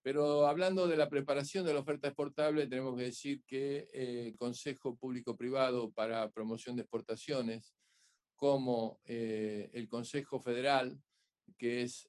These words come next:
un organismo que creó, se creó por decreto para la relación de la Cancillería Argentina con las provincias,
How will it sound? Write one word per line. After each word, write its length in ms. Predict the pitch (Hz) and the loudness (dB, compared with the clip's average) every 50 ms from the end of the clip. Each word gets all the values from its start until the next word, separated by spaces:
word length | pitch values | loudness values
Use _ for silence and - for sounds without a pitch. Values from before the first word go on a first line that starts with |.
| _ | _
un 220 | - 110 123 117 113 | -8 -6 -4 -2 0
organismo 560 | 113 113 113 117 120 131 131 131 135 123 110 | 0 0 0 0 0 -2 -2 -4 -4 -6 -4
que 160 | 104 110 101 | -6 -8 -8
creó, 460 | - - 110 117 123 131 131 127 113 | -6 -4 -2 -2 0 2 2 2 0
se 180 | 104 - - 101 | -2 -4 -8 -8
creó 220 | 104 117 127 120 | -6 -4 -4 -4
por 140 | 113 117 107 | -2 -2 -2
decreto 580 | 110 110 - 127 135 131 127 - 120 120 110 107 | -2 -4 -2 0 0 0 0 2 0 -2 -2 0
para 220 | - 110 110 110 | -4 -2 -2 0
la 180 | 110 110 107 107 | 0 0 -2 -2
relación 500 | 107 110 110 110 110 - - 131 131 127 | -4 -4 -4 -4 -4 -6 -6 -4 -4 -2
de 100 | 120 110 | 0 0
la 120 | 113 110 | -2 -2
Cancillería 600 | 110 110 110 110 - - 110 110 120 127 135 131 120 | -2 -4 -4 -4 -4 -4 -4 -2 -2 0 0 0 0
Argentina 500 | 117 - 117 113 113 120 127 123 117 113 | 0 -2 -6 -8 -4 -4 -2 -2 -2 -2
con 140 | 107 104 | -2 -4
las 120 | 107 104 - | -4 -6 -4
provincias, 840 | - 110 117 139 156 156 143 127 120 - - 117 120 127 127 - _ | 0 0 2 4 4 2 2 0 -2 -4 -2 -2 -2 -2 -4 -10 _